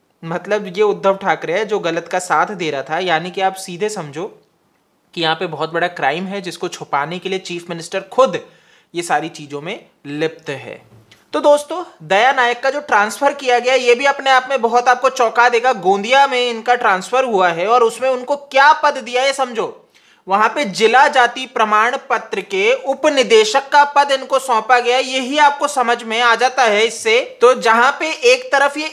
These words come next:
एटीएस में थे और दूसरी तरफ इनको यहां पे उठा के फेंक दिया, तो इनको सीधे साइडलाइन किया गया है कि इनको कैसे दूर किया जा सके इन चीजों से।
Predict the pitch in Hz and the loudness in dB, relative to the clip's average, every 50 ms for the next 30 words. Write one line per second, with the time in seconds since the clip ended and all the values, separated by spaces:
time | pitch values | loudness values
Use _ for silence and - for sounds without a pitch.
0 | - - 247 233 233 226 233 285 311 320 320 320 302 294 277 240 - 185 202 185 | -6 0 2 2 2 2 0 -2 0 0 0 0 0 -2 -2 -2 -2 -4 -4 -4
1 | 202 240 285 294 294 277 208 220 247 247 - - 294 311 302 - 285 277 285 277 | -2 0 2 2 2 2 0 -4 -10 -10 -8 -8 -8 -6 0 2 4 4 4 2
2 | 277 247 240 226 262 277 277 247 254 226 226 240 240 254 - 302 294 285 294 254 | 0 -4 -4 -2 -2 0 0 2 2 2 4 4 4 4 2 0 -4 -2 0 0
3 | 262 247 269 262 - - 247 233 220 208 233 254 269 269 277 285 269 269 254 247 | -2 0 -2 -4 -2 0 0 0 0 -2 -2 -2 -2 -2 0 0 0 0 0 -2
4 | 240 247 269 262 262 269 262 - - 226 220 196 233 240 240 247 - 226 214 208 | -6 -2 0 0 0 0 -2 -6 -10 -8 -4 0 2 2 2 2 0 0 0 0
5 | 208 208 208 208 196 190 180 160 147 135 120 113 113 104 98 98 - _ _ _ | 0 0 0 0 0 -4 -6 -8 -8 -8 -8 -8 -10 -12 -12 -12 -16 _ _ _
6 | _ _ _ _ - 226 233 226 226 254 262 247 233 240 220 220 - 262 202 170 | _ _ _ _ -4 -2 -2 0 2 0 0 2 2 0 0 2 0 -2 -4 -4
7 | 208 220 254 240 - - 220 208 202 180 185 180 170 175 180 175 - 208 240 277 | -6 -6 -6 -6 -6 -2 0 2 2 2 2 0 0 -2 -6 -6 0 2 2 2
8 | 302 - - - - - - 202 220 226 254 240 247 - 226 214 190 208 196 160 | 2 0 -2 -12 -16 -10 -6 -4 -2 0 -2 -2 -2 -4 -4 -2 2 2 0 0
9 | - 151 117 | 0 -6 -10